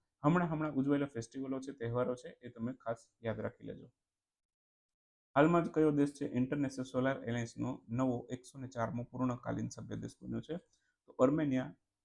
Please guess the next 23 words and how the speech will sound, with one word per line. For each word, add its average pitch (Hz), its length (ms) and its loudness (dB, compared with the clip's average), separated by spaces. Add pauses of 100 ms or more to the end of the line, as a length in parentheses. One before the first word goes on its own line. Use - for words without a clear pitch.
(140)
એકસો 127 300 -4
ને 139 120 0
ચારમો 123 320 -2
સદસ્ય 120 360 -6
બન્યો 120 240 0 (120)
ઇન્ટરનેશનલ 113 540 -4 (380)
સોલાર 110 340 0 (200)
એલાયન્સનો, 107 460 -8 (500)
બરાબર? 143 260 2 (400)
તો 127 80 -2
ઇન્ટરનેશનલ 165 480 0
સોલાર 143 420 -2
એલાયન્સની 127 400 0
સ્થાપના 113 440 -2
ત્રીસ 127 320 -4
નવેમ્બર 113 260 0
બે 113 120 4
હજાર 113 160 0
પંદરના 113 400 -2
રોજ 120 220 -2
ફ્રાન્સમાં 127 520 -6
થઈ 131 120 -2
હતી. 143 200 -2